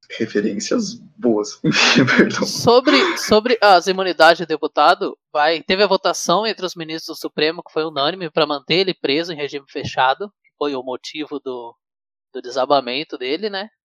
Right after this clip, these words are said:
Speaker 2: E agora vai ter uma votação na Câmara pra ver se ele vai ser exonerado. O que, como apontou muito bem o Reinaldo Azevedo, se ele for exonerado, a, o julgamento dele cai pra primeira instância.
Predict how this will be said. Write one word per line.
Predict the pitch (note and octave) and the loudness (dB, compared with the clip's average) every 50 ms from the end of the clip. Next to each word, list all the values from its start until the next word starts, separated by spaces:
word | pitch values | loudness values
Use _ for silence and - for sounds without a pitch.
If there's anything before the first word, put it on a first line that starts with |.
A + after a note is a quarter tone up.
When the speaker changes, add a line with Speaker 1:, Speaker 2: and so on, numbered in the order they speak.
| _ _ _ _ _ _ _ _ _ | _ _ _ _ _ _ _ _ _
Speaker 2:
E | F3 E3+ | -2 -2
agora | F3+ F3 - F#3 G3+ A3 A#3 | 0 2 4 4 6 6 6
vai | G#3 A3 G3 | 4 2 0
ter | - - G#3 G#3 A3+ | 0 2 4 4 4
uma | A#3 A3+ G#3+ G3+ F#3 | 4 2 0 -2 0
votação | G3 F#3+ - F#3 F3 - - - F3+ F3 | -2 -2 -2 -2 -4 -2 0 -2 -2 -2
na | E3 D3+ | -2 -6
Câmara | - - - G3 G#3+ G#3+ G3 F3+ | -6 0 0 0 2 2 0 -2
pra | - - F3+ F3+ | 0 0 0 0
ver | E3+ F#3 F#3 F3 | 0 0 -2 -2
se | - - | -2 -4
ele | G3 F#3 | -2 -2
vai | F#3+ G3 F#3 | 0 -2 -2
ser | - - G#3+ | -2 -2 -4
exonerado. | G3 F3+ F3+ G3 G3 A3 A3+ G#3 F3 D#3+ D#3+ D#3 C#3+ C3 _ _ _ _ _ _ _ _ _ _ _ - | -2 -2 -2 -4 -4 -2 0 2 4 4 4 2 -2 -12 _ _ _ _ _ _ _ _ _ _ _ -12
O | A#3 - _ _ | -12 -12 _ _
que, | - B3 C4 C#4+ | -6 -4 -2 -2
como | - - - A3+ A#3 B3+ | -2 -4 -6 -4 -2 -2
apontou | A#3+ - B3+ A#3 A3 G#3 - G#3+ G3+ | -2 0 -2 -4 -4 -2 -2 -2 -2
muito | G3 A3 A#3+ - C4 G3+ | -2 -6 -10 -8 -10 -6
bem | E3 F3 F3 F#3+ G#3+ A3+ G3+ D3 C3 _ _ _ - | -2 0 0 0 0 -4 -8 -12 -14 _ _ _ -10
o | E3 E3 E3 E3 D#3 D3+ D3 C#3+ C#3+ C#3 C3 B2+ B2 _ _ _ _ _ _ - | -8 -6 -6 -4 -6 -6 -6 -8 -8 -10 -10 -12 _ _ _ _ _ _ _ -6
Reinaldo | - E3+ F3 G3 G#3+ G#3+ G#3+ | -2 0 2 2 2 2 2
Azevedo, | G#3 G3 F#3 D3 C3+ A#2+ A2+ - - - _ _ _ _ _ _ _ _ _ _ - | 0 -2 -2 -4 -4 -6 -8 -8 -12 -20 _ _ _ _ _ _ _ _ _ _ -14
se | - - - - A#3+ C4+ D#4 | -14 -10 -4 -2 2 2 4
ele | D#4 C#4 B3+ A3+ A3 | 4 4 4 2 0
for | - - G#3+ G#3+ | 0 2 4 4
exonerado, | G#3 F#3+ - G3 F#3 F3+ E3 D#3 D#3 D3+ F3+ A3 A3 F#3+ D3+ B2+ B2 _ _ _ _ _ _ _ _ _ _ _ - | 4 4 2 0 -2 -2 -2 0 4 4 4 4 4 0 -4 -8 -8 _ _ _ _ _ _ _ _ _ _ _ 0
a, | E3 E3+ G3 G3+ - | 2 4 4 4 2
o | - F3+ E3+ | 0 -2 0
julgamento | F#3+ G#3 G#3 G#3+ G3 F#3+ G#3 A3 - G#3 | 0 2 4 4 2 2 0 -2 0 0
dele | F3+ G3 G#3 G#3+ G#3+ | 2 4 4 2 2
cai | - - G3+ G3+ | 2 4 4 4
pra | - G#3+ G#3 | 4 2 -2
primeira | - G3+ G3+ G3 G3 G#3 A3+ | -2 -2 -4 -2 -2 -2 -2
instância. | B3+ - G3 - F3 E3 E3 - - - - | -2 -4 -6 -4 -4 -6 -6 -8 -14 -16 -16